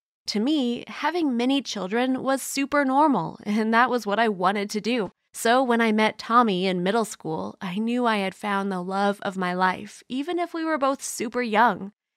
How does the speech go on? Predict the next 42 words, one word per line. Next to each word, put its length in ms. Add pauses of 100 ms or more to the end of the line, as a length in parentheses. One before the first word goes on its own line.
(160)
He 140
was 240
really 260
smart 480
and 180
funny 640
and 440
so 400
cute. 480 (340)
He 160
also 400
came 340
from 220
a 80
big 240
family, 640
just 280
like 200
my 160
own. 320 (380)
Well, 320
a 100
bit 340
smaller. 720
They 240
were 120
seven 540
siblings 540
instead 280
of 120
eleven, 640
but 300
that 180
was 120
a 80
lot 280
more 240
than 160
many 180
families, 560
you 80
know? 260